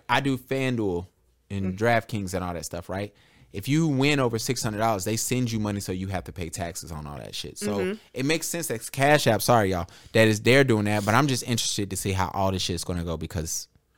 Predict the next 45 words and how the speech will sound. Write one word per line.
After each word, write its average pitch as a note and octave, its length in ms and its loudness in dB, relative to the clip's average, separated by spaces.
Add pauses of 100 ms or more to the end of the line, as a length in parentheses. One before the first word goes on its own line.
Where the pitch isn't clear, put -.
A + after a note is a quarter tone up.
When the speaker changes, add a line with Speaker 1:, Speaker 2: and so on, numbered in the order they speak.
(720)
Speaker 1:
damn, C#3 280 2
it's C#3 100 -2
gonna A#2+ 140 0
suck. A#2 320 0
And F#2 80 -4
now B2 120 0
I D3+ 40 2
gotta A#2+ 160 2
figure A2 180 -2
out G2 140 0
different F#2 260 -4
ways. F#2+ 220 0
But, E2+ 320 -6 (1600)
well, G#2+ 280 2 (120)
I A3+ 60 4
feel F#3 160 6
bad D3+ 180 6
for B2+ 80 2
Darnell A#2 420 4
because F#2+ 340 -4
I A2+ 100 0
definitely G#2+ 320 0
sent F#2+ 200 -4
him G2+ 260 -4 (140)
Speaker 2:
<laughs> A3+ 80 -6 (960)
Speaker 1:
my - 160 4
barber F#3 260 0
money F2+ 240 -4
through F2+ 140 -6
that. F#2 280 -2
Nell, C#3+ 300 8
get D#3+ 160 4
ready. D3 320 6 (220)
I - 20 -6
feel E2+ 220 -2
super G#2+ 280 0
bad E2 220 -2
for - 100 -4
him. A#3+ 80 0
Speaker 2:
He C#4 180 4
only A#3+ 220 0
gonna A3 220 -2
start G#3 300 -4
taking G#3+ 200 -6
cash. G#3+ 720 -8